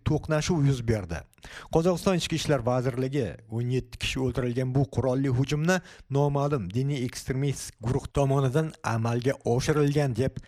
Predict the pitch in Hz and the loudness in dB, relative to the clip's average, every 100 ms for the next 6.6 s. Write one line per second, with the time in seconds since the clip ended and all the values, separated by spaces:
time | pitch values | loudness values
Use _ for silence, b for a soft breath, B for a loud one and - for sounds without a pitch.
0 | b - 131 107 104 101 - - - _ | b -4 0 0 0 -2 -4 -8 -10 _
1 | _ B B B B 151 165 170 165 170 | _ B B B B 2 2 2 2 2
2 | 180 170 95 104 127 143 160 131 113 117 | 2 0 -4 -4 -2 0 0 0 -2 -2
3 | 120 120 117 120 131 123 131 127 123 113 | -2 -2 -2 -2 -4 -2 -2 -2 -2 -4
4 | 113 117 117 113 127 113 120 143 127 139 | -2 -2 -2 -2 -2 -2 0 0 0 0
5 | 131 131 139 139 147 123 123 120 127 113 | 0 0 2 2 0 0 -2 -2 -2 -2
6 | 143 147 156 147 170 190 | 0 2 0 0 0 0